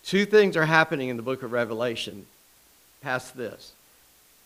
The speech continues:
Satan is giving, giving his best shot to destroy the people of God and to destroy the rule of God, right? And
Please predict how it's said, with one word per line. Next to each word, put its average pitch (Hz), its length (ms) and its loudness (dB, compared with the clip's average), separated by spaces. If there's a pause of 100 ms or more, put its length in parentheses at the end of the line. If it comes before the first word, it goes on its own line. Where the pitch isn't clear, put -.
(360)
Satan 165 420 2
is 127 280 -2 (280)
giving, 143 340 0 (100)
giving 139 460 0
his 120 260 -10 (180)
best 151 300 0
shot 143 440 0
to 127 80 -14
destroy 117 460 -8
the 104 120 -12 (500)
people 120 280 -12
of 113 140 -12
God 101 340 -4 (120)
and 101 140 -16
to 92 60 -20 (120)
destroy 107 500 -8 (520)
the 113 80 -12
rule 127 280 -2
of 110 100 -6
God, - 360 -4 (320)
right? 131 320 -2 (1400)
And 113 380 -10